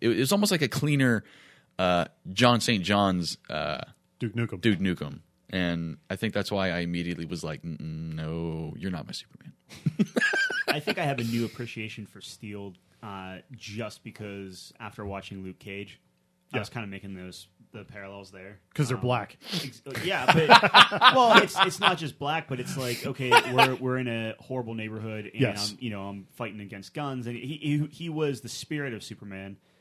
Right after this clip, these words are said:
Speaker 2: Right.
Speaker 3: um, that is very easy to just be like, "Okay, he's, he gets it, but whatever." But he's also tech savvy, and, you know, like, it, it, it was neat. Um,
Speaker 2: Steele's a really good character.
Speaker 3: I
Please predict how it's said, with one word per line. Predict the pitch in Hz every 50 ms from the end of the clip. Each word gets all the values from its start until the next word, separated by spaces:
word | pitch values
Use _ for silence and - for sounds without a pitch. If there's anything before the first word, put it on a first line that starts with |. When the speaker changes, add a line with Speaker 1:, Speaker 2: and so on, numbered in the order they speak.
| _ _ _ _ _ _ -
Speaker 2:
Right. | 117 113 104
Speaker 3:
um, | 101 101 101 101 98 98 95 95 - _ _ _
that | - 110 98 104 117 113 110 110 - - _ -
is | 120 113 104 92
very | 98 127 127 127 127 117 -
easy | 123 123 117 104 104 104
to | 95 101
just | 98 98 -
be | - 113 104
like, | 101 98 98 - -
"Okay, | 208 196 151 - 110 107
he's, | 107 110 101 - _ _ _ _
he | _ - 127
gets | 113 - 110 104 - -
it, | 104 87 - _
but | 110 101 95 - _ _ _ _ _ _ _
whatever." | - 107 98 95 92 101 104 101 101 95 87 87 85 85 _ _ _ _ _ _
But | - 117 107
he's | - 113 107 98
also | 104 98 - - 104 98 98 98 95 92 _ _ _ _ _ _ _ _ _ _
tech | - - 95 90 -
savvy, | - - - 92 90 90 90 123 139 170 156
and, | 120 104 95 92 90 90 -
you | 135 127 127
know, | 127
like, | 127 127 127
it, | 131 131 - - - 90
it, | 117 151 - - _ _ _ -
it | 175
was | 156 139
neat. | 107 104 90 80 - _ _ _ - - -
Um, | 117 107
Speaker 2:
Steele's | 202 196 233 240 247 208
a | 214
really | 202 190 180 165
good | 139 143 123
character. | - 139 131 123 110 90 95 90
Speaker 3:
I | 135 151 190 214 208 - - 180 -